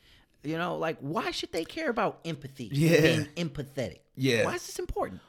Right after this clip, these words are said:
Speaker 2: Uh, first and foremost, it's because we all want it ourselves. How
Speaker 1: Mm-hmm.
Speaker 2: bad we want it ought to tell you how m-, important it is to give to anybody you love.
Speaker 1: Hmm.
Speaker 2: If we don't want anything else in this world, we wanna be understood.
Speaker 1: Mm-hmm, mm-hmm.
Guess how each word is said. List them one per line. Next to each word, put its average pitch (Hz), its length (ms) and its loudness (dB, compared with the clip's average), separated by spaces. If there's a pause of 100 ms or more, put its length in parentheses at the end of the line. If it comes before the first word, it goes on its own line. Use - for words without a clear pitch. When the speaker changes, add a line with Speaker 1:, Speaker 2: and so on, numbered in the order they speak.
(200)
Speaker 2:
Uh, 131 220 10
first - 320 10
and 151 100 2
foremost, 170 680 6
it's 135 140 6
because 131 360 2
we 151 200 6
all 120 300 6
want 123 240 2
it 110 60 0
ourselves. - 640 2 (380)
How 127 140 8
Speaker 1:
Mm-hmm. 135 80 6
Speaker 2:
bad 131 340 8
we 190 160 8
want 180 360 6
it - 160 2
ought 147 100 6
to 139 80 2
tell 143 220 6
you 135 140 2
how 135 160 4
m-, 123 480 -2
important 131 560 2
it 123 40 2
is 120 120 0
to 107 100 -2
give 127 240 0
to - 160 -6
anybody 120 400 0
you 117 120 -2
love. 113 360 -2 (220)
Speaker 1:
Hmm. 113 420 -2 (120)
Speaker 2:
If 139 220 2
we 196 120 4
don't 196 220 4
want 147 240 0
anything 170 400 0
else 147 180 2
in 147 120 0
this 143 180 0
world, 135 340 2
we 139 120 4
wanna 127 280 -2
be 131 180 2
understood. 123 580 -2 (260)
Speaker 1:
Mm-hmm, 139 580 6
mm-hmm. 123 180 2